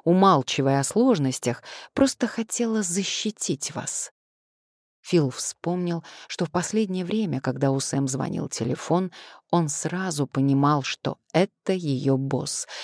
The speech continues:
потому как она вздрагивала, едва увидев его имя на экране. «То есть вы считаете, что мне следует все это проигнорировать,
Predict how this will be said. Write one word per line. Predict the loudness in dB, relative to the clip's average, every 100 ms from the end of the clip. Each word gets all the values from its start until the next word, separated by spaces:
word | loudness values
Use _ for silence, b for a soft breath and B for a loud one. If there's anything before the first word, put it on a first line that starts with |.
| B
потому | 4 4 4
как | 2 -2
она | -2 -2
вздрагивала, | -4 -4 0 2 2 0 0 2 0 B B B
едва | 0 2 2 0
увидев | 0 -2 -2 -4
его | -2 0 2
имя | 2 2 2
на | 2 0
экране. | -2 0 0 -2 -8 -16 _ _ _ _ _ _ _ _
«То | 2 4
есть | 4 0
вы | -2
считаете, | 0 -4 -8 -6 -6 -6 -8 -8 -10 b b b b
что | 4 8
мне | 8 6
следует | 4 4 4 2 0
все | -4 2 8
это | 8 6 2
проигнорировать, | 8 10 10 8 6 6 6 2 -2 -8